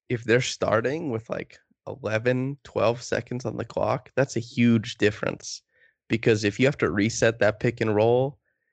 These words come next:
suddenly it gets really hairy really quick. And you're right, that was, that was very affecting for the Heat to pull out. But I feel like we've, we've put about forty minutes, forty-five minutes into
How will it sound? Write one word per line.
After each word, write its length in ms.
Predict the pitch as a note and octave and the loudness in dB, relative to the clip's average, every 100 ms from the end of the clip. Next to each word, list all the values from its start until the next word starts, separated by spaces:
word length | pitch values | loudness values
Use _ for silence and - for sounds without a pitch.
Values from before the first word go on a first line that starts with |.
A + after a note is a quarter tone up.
| _ _ | _ _
suddenly 640 | - C3+ B2+ C3 C3 B2+ | -2 2 4 4 2 2
it 100 | A2 | 0
gets 300 | G#2+ G#2+ G#2 | 0 -2 -2
really 400 | G2+ G#2 A2+ G#2+ | -6 -4 -2 0
hairy 400 | A2 G2+ F#2+ B1 | 2 2 2 -2
really 280 | A1+ G2+ G2+ | -6 -6 -4
quick. 360 | G2 G#2+ G2+ - | -4 -2 -2 -4
And 180 | - G#2 | -6 -4
you're 100 | G#2+ | 0
right, 220 | C3 A#2+ | 0 0
that 160 | - G#2+ | 2 2
was, 240 | G#2+ G#2+ - | 2 -2 0
that 100 | G#2 | 2
was 140 | G#2+ | 2
very 280 | G#2 G2+ G#2+ | 0 2 2
affecting 560 | G2 - G#2 - - - | 2 -2 -2 -4 -8 -6
for 160 | - | -6
the 120 | F#2+ | -6
Heat 180 | G#2+ - | -4 -6
to 80 | - | -8
pull 180 | - - | -4 -2
out. 200 | - - | -2 -2
But 240 | F#2 F#2+ - _ _ _ _ _ _ _ _ _ _ _ | 0 0 -2 _ _ _ _ _ _ _ _ _ _ _
I 60 | A2 | -4
feel 160 | B2+ C3 | 2 4
like 160 | B2+ | 4
we've, 420 | B2+ B2 A#2+ - - _ _ _ _ - | 4 4 2 -4 -18 _ _ _ _ -4
we've 160 | C3 B2+ | -2 2
put 160 | G#3 | 2
about 260 | E3 B2+ A#2+ | 4 4 2
forty 400 | - B2+ B2+ B2+ | 0 0 2 2
minutes, 460 | A#2+ A#2+ C3 - | 0 0 -2 -8
forty-five 580 | - - A#2 B2 A#2+ G#2+ | -10 0 0 0 2 2
minutes 340 | G2+ G#2+ G#2+ - | 2 0 -2 -4
into 520 | G#2 - F#2+ F2 D2+ | -4 0 2 2 -2